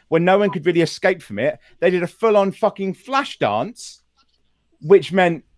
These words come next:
everyone with anxiety, autism, various things like that were just trapped. Um, and that continually happened.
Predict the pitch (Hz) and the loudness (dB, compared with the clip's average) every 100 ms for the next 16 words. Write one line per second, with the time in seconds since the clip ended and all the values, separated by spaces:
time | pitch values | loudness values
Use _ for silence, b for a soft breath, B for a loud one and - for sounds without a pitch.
0 | - 214 185 190 165 160 143 151 147 151 | -2 0 2 2 2 2 4 4 4 0
1 | 143 147 165 147 156 156 185 196 180 160 | -4 -2 -2 -2 -4 0 2 2 -2 -6
2 | 143 147 156 151 143 - - - - 170 | -2 -2 -2 -10 -10 -16 -16 -14 -8 -6
3 | 110 _ _ 165 165 - 170 175 180 - | -8 _ _ -2 -2 -2 -2 0 -4 -4
4 | 180 147 196 202 170 123 135 113 113 107 | -8 -4 -2 -2 -2 -4 -4 -6 -10 -12
5 | 151 | -14